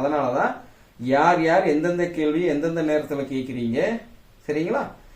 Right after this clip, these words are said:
எதுக்கு கேக்குறீங்கன்னு தெரிஞ்சுதான் நம்ம தகவலை சொல்ல முடியும். பொது வழியில வைக்கலையும் இவ்வளவு விளக்கம் ஒரு சாதாரண பழைய சோறை சாப்பிட்றதுக்கு சொல்றது என்னன்னா, என்னுடைய நோக்கம் உங்களை பார்வையாளராக மாற்றுவதல்ல,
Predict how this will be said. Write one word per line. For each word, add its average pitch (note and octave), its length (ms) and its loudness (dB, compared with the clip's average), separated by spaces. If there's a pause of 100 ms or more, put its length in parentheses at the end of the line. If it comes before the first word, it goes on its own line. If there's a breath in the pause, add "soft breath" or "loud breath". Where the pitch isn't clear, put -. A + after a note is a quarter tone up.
எதுக்கு D#3+ 360 -2
கேக்குறீங்கன்னு D3+ 760 0
தெரிஞ்சுதான் C3 460 -2
நம்ம D#3+ 220 -2
தகவலை C#3 400 -2
சொல்ல C3+ 280 -6
முடியும். C3 380 -4
பொது E3 240 -2
வழியில E3 260 0
வைக்கலையும் C#3+ 500 -2
இவ்வளவு F3 460 -2
விளக்கம் D#3 440 -2
ஒரு C3 100 -4
சாதாரண C3+ 420 -4
பழைய D3 300 0
சோறை D3 340 -4
சாப்பிட்றதுக்கு B2+ 400 -6
சொல்றது B2 340 -6
என்னன்னா, A2+ 380 -4 (420 loud breath)
என்னுடைய F3+ 440 2
நோக்கம் F#3+ 360 2
உங்களை D#3+ 280 2
பார்வையாளராக E3 840 2
மாற்றுவதல்ல, C#3+ 880 -2